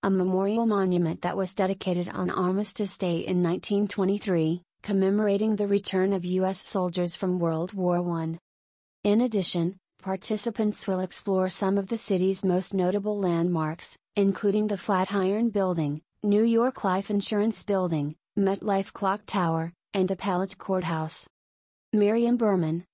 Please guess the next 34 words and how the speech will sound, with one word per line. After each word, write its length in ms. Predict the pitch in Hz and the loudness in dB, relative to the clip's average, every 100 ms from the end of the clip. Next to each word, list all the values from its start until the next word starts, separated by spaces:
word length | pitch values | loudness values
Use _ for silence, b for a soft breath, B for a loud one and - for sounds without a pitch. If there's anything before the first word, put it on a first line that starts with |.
| - | 0
author 340 | 190 214 254 | 2 2 2
of 180 | 240 220 | 0 0
Madison 480 | 202 180 175 180 214 | 0 0 0 -2 -4
Square, 480 | 202 - 180 160 160 _ - | -4 -2 -2 -2 -6 _ -4
the 100 | 190 | -4
park 420 | - 190 196 - | 0 -4 -2 -4
and 200 | 226 220 | 0 0
its 140 | 220 | 0
celebrated 600 | - 190 185 196 196 208 | -4 -2 0 0 0 0
landmarks 800 | 214 202 185 180 165 156 165 - - | -2 -2 0 0 0 -2 -4 -8 -4
and 180 | 190 185 | 0 2
New 80 | 196 | 2
York 400 | 202 180 180 - | 2 2 0 -2
in 180 | 196 | -2
Words 300 | 180 175 175 | 0 0 -2
and 220 | - 196 190 | -4 0 2
Images, 600 | 185 175 170 175 190 - _ - | 2 0 0 -2 -4 -12 _ -4
a 80 | |
book 260 | 180 214 214 | -2 -2 -2
of 100 | 220 | -2
New 140 | 196 | 0
York 420 | 190 190 202 247 - | 2 2 0 -2 -6
postcards, 840 | 214 208 - - 165 160 175 - - _ | -2 -2 -2 -4 -4 -2 -4 -10 -20 _
will 220 | 202 202 | 0 2
lead 300 | 196 190 196 | 2 0 0
this 200 | 226 220 | -2 -2
ninety-minute 600 | 202 196 208 220 202 202 | 0 2 2 2 2 0
tour, 400 | - 202 175 165 - _ | -4 -4 -2 -4 -10 _
which 280 | 208 202 - | 0 0 2
meets 320 | 190 196 - | 2 0 0
on 160 | - 220 | -4 -2
Sunday, 380 | 214 190 175 170 | 0 0 2 2
May 160 | 175 | 2
twenty-eighth 640 | 175 - 202 214 220 190 | 0 -2 0 2 2 0